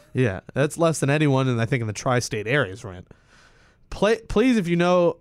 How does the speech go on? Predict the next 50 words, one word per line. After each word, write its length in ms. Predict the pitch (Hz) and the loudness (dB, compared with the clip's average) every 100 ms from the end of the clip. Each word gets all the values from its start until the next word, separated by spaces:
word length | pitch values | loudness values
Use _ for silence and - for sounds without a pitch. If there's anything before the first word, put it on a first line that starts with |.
| _ | _
if 120 | 139 | -2
you 140 | 143 156 | 2 2
are 80 | |
ready 260 | 147 165 160 | 4 2 2
now 300 | 151 143 147 | 2 2 2
to 60 | 139 | 2
occupy 400 | 127 - 143 131 | 0 0 0 2
the 80 | |
house, 180 | 123 123 | 2 0
kindly 300 | - 147 165 | 0 -2 -2
provide 260 | 139 131 131 | -2 0 0
the 80 | 123 | -2
information 580 | 127 143 127 127 127 | -4 -4 -2 0 -2
below 360 | 120 110 113 113 | -4 -2 0 0
for 120 | 117 110 | -2 -8
r-, 60 | 107 - _ - | -10 -16 _ -2
record 500 | 135 139 156 135 120 | 0 2 2 0 0
purpose. 520 | - 131 113 104 - | 0 0 -2 -8 -10
If 120 | 120 | -4
you're 140 | 135 | -2
interested 240 | 139 156 160 | 0 -2 -2
in 60 | |
renting 180 | 143 143 | -2 -2
my 80 | 135 | 0
home, 220 | 135 127 | 0 -2
then 100 | 117 | -4
answer 320 | 110 127 120 | -4 -4 -4
the 80 | 117 | -8
question 480 | 113 - 113 - 107 - - _ _ | -6 -6 -6 -8 -12 -14 -20 _ _
below. 400 | - 110 110 196 - _ _ _ - | -4 0 0 -2 -8 _ _ _ -8
And 100 | 110 | -4
then 140 | 101 | -4
it's 100 | 95 | -6
spaces. 420 | - - 113 110 | -12 -4 -4 -4
"So 120 | - 127 | -4 0
if 60 | |
you're 120 | 156 | 2
really 220 | 233 226 202 | 4 4 2
interested, 340 | 196 - 131 | 2 2 2
I 100 | 127 | 4
will 120 | 135 | 4
want 180 | 139 151 | 2 2
you 60 | 135 | 0
to 60 | |
fill 200 | - 151 | 0 0
the 80 | 139 | 2
rent 300 | 120 131 131 | 0 0 0
application 500 | 120 117 113 120 113 | -2 -4 -6 -6 -6
form 240 | 107 117 | -4 -4
below." 380 | 107 110 101 110 | -4 -4 -4 -8